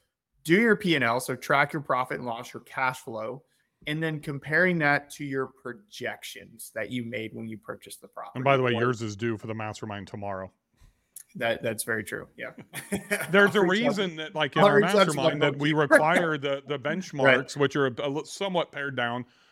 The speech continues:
Speaker 2: of a P and L, to be, uh, it's a requirement to be updated by the tenth of every month. I've gotta get mine in. I haven't done mine for last month. And it's because that we have to ha-, if you don't run a P and L, you don't know if you're profitable.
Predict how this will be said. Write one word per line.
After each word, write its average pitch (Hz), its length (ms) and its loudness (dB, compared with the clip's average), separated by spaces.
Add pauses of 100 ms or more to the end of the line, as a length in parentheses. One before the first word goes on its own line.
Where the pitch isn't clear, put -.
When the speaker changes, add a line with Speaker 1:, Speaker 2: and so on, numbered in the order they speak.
(120)
Speaker 2:
of 139 140 6
a 139 80 6
P 135 220 -2
and 123 120 -2
L, 113 300 2
to 127 420 2
be, 127 220 -4 (300)
uh, 110 140 -8
it's - 120 -2
a 147 40 2
requirement 131 460 2
to 127 60 -10
be 131 80 0
updated 143 320 2
by 120 100 4
the 117 100 0
tenth - 300 -2
of 113 80 -4
every 120 200 0
month. 104 300 -2
I've 147 140 4
gotta 151 180 6
get 127 120 0
mine 151 240 0
in. 104 100 -4
I 104 60 -2
haven't 120 200 -2
done 131 140 0
mine 151 240 -2
for 123 120 -4
last 95 280 -6
month. 117 200 -12 (460)
And 156 140 0
it's 165 160 -2
because 170 440 2
that 165 300 -8
we 185 220 -8
have 165 280 -4
to 165 100 -4
ha-, 143 180 -10 (220)
if 143 160 -6
you 233 180 0
don't 254 200 2
run 180 200 6
a 147 80 2
P 151 200 -8
and 143 120 -4
L, 139 160 4
you 139 160 0
don't 156 200 2
know 127 180 6
if 107 80 -2
you're 107 100 -2
profitable. - 560 -6